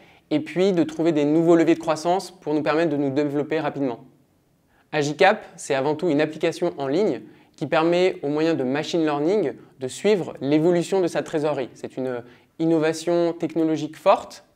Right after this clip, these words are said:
euh, cette solution est unique en France et elle permet à tous les dirigeants de gagner en sérénité puisqu'ils peuvent suivre l'évolution de leur cash à moindre effort. Aujourd'hui, plusieurs centaines d'entreprises et de dirigeants utilisent la solution chaque jour, ce qui pose des défis importants,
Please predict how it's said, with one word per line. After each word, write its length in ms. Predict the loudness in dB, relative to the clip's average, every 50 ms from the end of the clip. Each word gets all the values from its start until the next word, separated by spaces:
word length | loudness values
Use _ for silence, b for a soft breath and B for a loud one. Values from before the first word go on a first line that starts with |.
| -14
euh, 100 | -12 -12
cette 180 | -10 -10 -10 -6
solution 380 | -2 -2 0 0 0 0 -2 0
est 80 | 0
unique 240 | 2 2 2 0 0
en 100 | -2 -4
France 400 | -4 -2 -2 -2 -2 -4 -10 -18 b b b b b b b
et 40 | -4
elle 140 | -4 -2
permet 260 | 0 2 2 2 2 2
à 80 | 0
tous 180 | -2 -4 -2 2
les 120 | 2 2
dirigeants 580 | 4 4 4 4 2 2 0 0 -2 -2 -4 B B B B B -8
de 80 | -6
gagner 320 | -2 2 2 4 4 4 2
en 60 | 0
sérénité 680 | -2 -2 -2 0 2 2 2 2 2 0 0 -2 B B B B B B _
puisqu'ils 340 | -12 -10 -8 -6 -6 -4
peuvent 160 | -4 -4 -6 -6
suivre 320 | -4 -4 -2 0 2 2
l'évolution 480 | 4 4 4 4 2 0 0 -2 -2 0
de 80 | 0
leur 160 | -2 -2 -2
cash 480 | 0 0 0 0 0 -4 -12 -14 -16 b b b b
à 100 | -6 -4
moindre 240 | 0 0 2 2 0
effort. 320 | -2 -4 -6 -8 -10 -10 -16 -20 _ _ _ _ _ _ _ _ _ _ _ _ _ _ -6
Aujourd'hui, 340 | -2 0 0 2 2 2 2
plusieurs 340 | 2 0 0 0 0 0
centaines 320 | 0 0 0 2 2 2 2
d'entreprises 760 | 2 0 -2 -4 -8 -6 -2 -2 0 0 0 0 -2 -6 -10 -10
et 80 | -8 -6
de 100 | -4 -2
dirigeants 480 | 0 0 0 0 2 0 0 0 -2 -2
utilisent 360 | -6 -6 -4 0 0 0 0
la 120 | 0 -2 -2
solution 440 | -2 -4 -4 -4 -4 -4 -4 -6 -4
chaque 280 | -2 -2 -2 0 0
jour, 320 | 2 2 2 2 2 -2 -12 B B B B B
ce 140 | -10 -10 -8
qui 120 | -8 -4
pose 200 | 0 0 0 0
des 80 | 0 0
défis 260 | 0 0 0 -2 -2 0
importants, 600 | 0 0 0 -2 -4 -2 -2 -2 -2 -2 -4